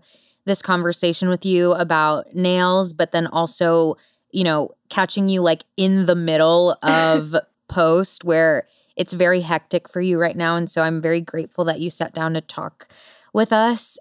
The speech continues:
Speaker 1: about this. And this is really geared towards people who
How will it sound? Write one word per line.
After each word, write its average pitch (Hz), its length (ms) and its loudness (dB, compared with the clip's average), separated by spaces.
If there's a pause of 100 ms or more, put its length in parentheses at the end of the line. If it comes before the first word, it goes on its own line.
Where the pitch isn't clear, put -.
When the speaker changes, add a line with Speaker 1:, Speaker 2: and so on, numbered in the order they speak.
(100)
Speaker 1:
about 196 380 0
this. 262 240 0
And 202 200 0
this 190 260 -4
is 190 140 -4
really 180 240 2
geared 170 320 -2
towards 170 280 -4
people 170 420 -6
who 165 380 0